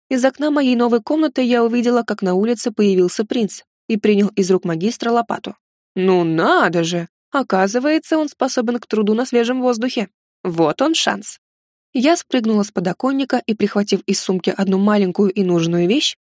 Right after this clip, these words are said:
направилась к выходу. «Не стоит», заметила Тейна, и я встала как вкопанная. Ненавижу жить с Пифией.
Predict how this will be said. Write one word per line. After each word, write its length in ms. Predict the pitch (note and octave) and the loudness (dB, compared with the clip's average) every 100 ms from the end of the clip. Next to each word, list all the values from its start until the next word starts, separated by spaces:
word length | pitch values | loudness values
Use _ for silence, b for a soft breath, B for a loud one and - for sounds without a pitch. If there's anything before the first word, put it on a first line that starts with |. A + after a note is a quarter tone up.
| _ | _
направилась 580 | - F3 G3+ B3 B3+ C4 | -6 -2 0 0 0 -2
к 80 | - | 0
выходу. 400 | F#3 E3+ D#3+ D#3+ _ _ _ _ _ _ - | -2 0 -4 -6 _ _ _ _ _ _ -6
«Не 200 | A#3+ A#3+ | 0 0
стоит», 560 | - D4+ C4 G3 - _ _ - | 0 2 2 2 -2 _ _ -6
заметила 560 | G#3 G3+ G3+ G3 F#3 F#3 | 0 2 4 2 0 2
Тейна, 400 | B3+ C4 G#3+ G3 | 0 0 0 0
и 80 | G3+ | 2
я 120 | F#3+ | 2
встала 300 | F3+ A3+ A#3 | 0 -2 -2
как 180 | A3 - | -4 -10
вкопанная. 600 | - G#3+ F3+ F3 E3+ F3 _ _ _ _ | -4 -2 -2 -4 -6 -8 _ _ _ _
Ненавижу 720 | G3+ F#3+ G3 G#3 G3+ D3+ D3+ | 0 2 4 4 2 2 0
жить 180 | D3+ D3+ | 0 -2
с 60 | - | -2
Пифией. 520 | E3+ - D#3 D#3 | -4 0 0 0